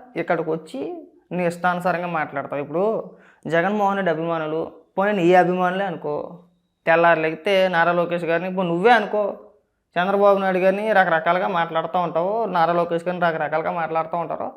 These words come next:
మీరు అధికారంలో ఉన్నప్పుడు ఈ ఇళ్లలో ఉన్న ఆడవాళ్ళ గురించి చాలా మాటలు మాట్లాడాడు, మీరు కావచ్చు, మీ అభిమానులు కావచ్చు. అలాగని చెప్పేసి ఎవరైనా సరే, ఆ,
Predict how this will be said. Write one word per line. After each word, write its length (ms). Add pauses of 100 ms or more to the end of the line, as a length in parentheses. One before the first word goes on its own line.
(320)
మీరు 160
అధికారంలో 600
ఉన్నప్పుడు 680 (360)
ఈ 80
ఇళ్లలో 420
ఉన్న 120
ఆడవాళ్ళ 440
గురించి 600
చాలా 260
మాటలు 280
మాట్లాడాడు, 440
మీరు 220
కావచ్చు, 420
మీ 140
అభిమానులు 320
కావచ్చు. 440 (640)
అలాగని 300
చెప్పేసి 240
ఎవరైనా 360
సరే, 420 (380)
ఆ, 320